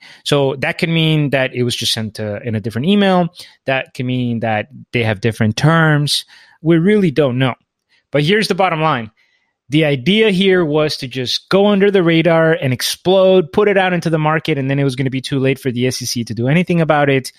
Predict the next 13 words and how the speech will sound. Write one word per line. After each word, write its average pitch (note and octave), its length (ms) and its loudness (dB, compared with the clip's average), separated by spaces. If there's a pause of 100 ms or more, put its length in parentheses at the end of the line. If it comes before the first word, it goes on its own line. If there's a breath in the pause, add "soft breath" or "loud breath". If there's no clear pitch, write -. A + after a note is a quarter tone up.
(340 loud breath)
And A#2+ 320 -2
it A#2 100 -2
looks C#3 280 -4
like A#2 180 -4
that A2+ 200 -8
completely C#3 960 -2
blew C3 320 0
up B2 180 -2
in B2 100 -2
their G#2+ 160 -6
face. D3 520 -2 (580 loud breath)
And, C3+ 560 -2 (960)
y-, A#3+ 200 -4